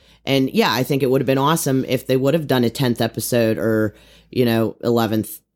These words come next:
at the max. <laughs> Because then,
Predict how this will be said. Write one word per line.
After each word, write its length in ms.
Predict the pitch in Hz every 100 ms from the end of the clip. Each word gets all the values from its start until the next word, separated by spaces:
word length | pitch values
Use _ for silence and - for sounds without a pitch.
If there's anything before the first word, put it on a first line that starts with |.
| 110
at 120 | -
the 60 |
max. 520 | 110 110 104 - - - _ _ -
<laughs> 120 | 143 - -
Because 680 | - 139 139 131 131 123 - _ -
then, 680 | 147 143 139 139 135 120